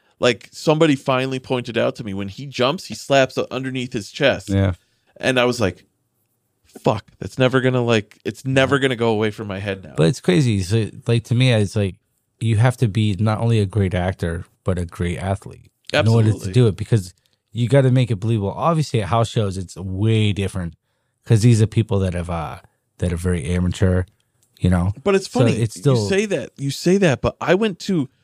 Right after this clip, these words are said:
Speaker 1: multiple house shows
Speaker 2: Yep.
Speaker 1: when I was growing up. I saw Doink the Clown fucking
Speaker 2: Oh, fuck yeah,
Speaker 1: fight.
Speaker 2: dude. Yeah.
Speaker 1: I saw Bret Hart fight
Speaker 2: Dude,
Speaker 1: at a house
Speaker 2: Bob
Speaker 1: show.
Speaker 2: Backlund was there last
Speaker 1: Bob
Speaker 2: night.
Speaker 1: Backlund?
Speaker 2: Yep.
Speaker 1: I saw him. I saw,
Speaker 2: Yeah.
Speaker 1: um, what the fuck was his name? Uh, um,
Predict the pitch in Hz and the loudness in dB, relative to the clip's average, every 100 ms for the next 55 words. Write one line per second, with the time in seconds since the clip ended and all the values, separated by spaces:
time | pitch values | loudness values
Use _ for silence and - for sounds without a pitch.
0 | _ _ - 127 165 208 - 127 113 120 | _ _ -8 0 2 2 -4 -10 -2 0
1 | 104 - 87 65 - 98 104 127 120 104 | 0 -2 -6 -6 -2 -2 0 0 0 -2
2 | 127 113 107 98 - - _ _ _ - | -2 -2 -2 -6 -8 -18 _ _ _ -10
3 | 233 339 160 - 113 113 151 - 190 240 | -4 -2 0 2 2 0 -6 -4 -2 -2
4 | 170 - 110 120 87 - 180 - 101 123 | -2 -4 -2 -2 -2 -2 -2 0 0 2
5 | 104 87 - - 135 113 - 277 208 156 | 0 -2 -8 -2 0 2 0 -2 -6 -2
6 | 143 - 135 220 - - 165 104 104 104 | -2 -2 -6 -10 -8 0 0 0 -4 -2
7 | 110 120 98 98 117 123 117 101 90 92 | 0 0 0 0 -2 -2 -2 -2 -4 -6
8 | 90 90 101 110 107 107 120 151 165 185 | -6 -4 -2 0 0 0 -2 -8 -12 -14
9 | _ 107 117 123 120 117 110 113 123 113 | _ 0 2 0 -4 -2 -2 -4 -4 -6
10 | - 117 107 107 117 107 98 98 - - | -4 0 0 2 2 0 -2 -8 -12 -20
11 | _ _ _ - - _ _ _ _ _ | _ _ _ -16 -16 _ _ _ _ _
12 | - - - 98 90 87 92 92 90 95 | -12 -10 -4 -2 2 0 0 0 0 0
13 | 90 - - 95 - 92 92 85 | -2 -4 -2 0 0 0 0 -2